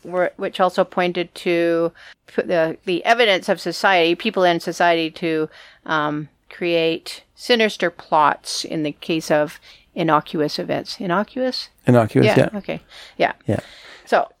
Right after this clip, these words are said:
Speaker 1: it's
Speaker 2: Un-, unlike inoculated events, which is
Speaker 1: Mm-hmm.
Speaker 2: also going on at the same time as this, uh, story.
Speaker 1: Yeah. So here's another guy whose name is Gary Small. He's an expert in mass hysteria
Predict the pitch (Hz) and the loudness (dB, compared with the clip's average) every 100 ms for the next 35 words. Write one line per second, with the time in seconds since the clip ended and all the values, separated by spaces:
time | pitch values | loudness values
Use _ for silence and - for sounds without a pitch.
0 | - 185 - - 139 131 123 123 117 120 | -12 0 0 2 2 2 2 2 4 2
1 | - 110 101 101 101 101 - - 202 165 | 2 2 2 0 0 -2 -4 -2 -2 0
2 | 185 120 120 120 113 104 104 104 - 107 | 2 2 2 2 2 2 0 -2 0 -2
3 | 95 107 98 104 101 113 - - 98 95 | 0 -2 -2 -4 -4 -6 -6 -4 -4 -4
4 | 98 - 101 104 - _ - 131 - - | -2 0 0 -2 -12 _ -8 -8 -10 -18
5 | - - 170 156 165 185 180 196 269 240 | -20 -6 0 0 0 -2 -2 0 0 0
6 | 123 143 202 190 180 185 175 160 - 202 | 0 0 0 -2 -2 0 2 0 0 0
7 | 185 - - 190 127 139 196 180 180 175 | 0 -2 -2 0 2 2 -2 -4 -2 -2
8 | - - - - 262 - 190 180 180 202 | 0 -4 -4 -2 -2 0 -2 0 0 0
9 | 208 - 180 - 165 170 165 220 | -2 -2 -2 0 2 4 2 2